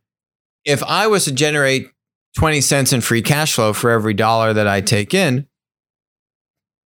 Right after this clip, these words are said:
what Jeff and the Amazon team decided to do was to say, "We're gonna reinvest." Instead of having that twenty percent in free cash flow, it, most of it flow through to our bottom line.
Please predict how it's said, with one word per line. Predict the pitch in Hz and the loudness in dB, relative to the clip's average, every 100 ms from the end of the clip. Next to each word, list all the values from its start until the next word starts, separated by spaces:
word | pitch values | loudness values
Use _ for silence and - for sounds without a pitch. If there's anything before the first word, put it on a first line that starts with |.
| _ | _
what | 131 143 139 - _ _ | -4 0 0 -4 _ _
Jeff | - 170 202 190 - | -2 0 2 0 -4
and | - 131 | -2 2
the | 135 | 2
Amazon | 151 147 131 120 | 2 2 0 0
team | - 135 | 2 2
decided | 117 101 135 139 127 | 2 0 0 0 -2
to | 120 | -2
do | 185 285 147 147 | 0 2 2 0
was | 139 131 | 0 0
to | 131 | 0
say, | 143 123 120 - - _ _ _ | 2 2 0 -4 -16 _ _ _
"We're | - | -2
gonna | 381 285 156 | 0 2 2
reinvest." | 151 151 131 107 131 98 - - - - _ _ _ _ _ _ | 0 0 0 0 0 0 -2 -2 -6 -14 _ _ _ _ _ _
Instead | 143 135 220 208 | -6 0 0 0
of | 160 | -2
having | 147 151 143 131 123 | -2 0 0 0 0
that | 117 - | -2 -2
twenty | 147 139 | -2 -2
percent | 123 113 123 | -2 0 0
in | 113 | 0
free | 117 110 | -2 0
cash | 117 120 | 0 -2
flow, | - 110 104 101 _ _ _ _ _ | 0 0 0 -2 _ _ _ _ _
it, | 139 113 | -12 -6
most | 175 160 185 180 | -2 0 0 -2
of | 139 | 0
it | 131 117 - | 0 -2 -8
flow | - - 143 131 | -20 -2 0 0
through | - 139 131 | 0 0 2
to | 113 | 2
our | 107 | 0
bottom | 101 113 107 | 0 0 0
line. | 117 143 139 139 127 | 0 0 2 0 -2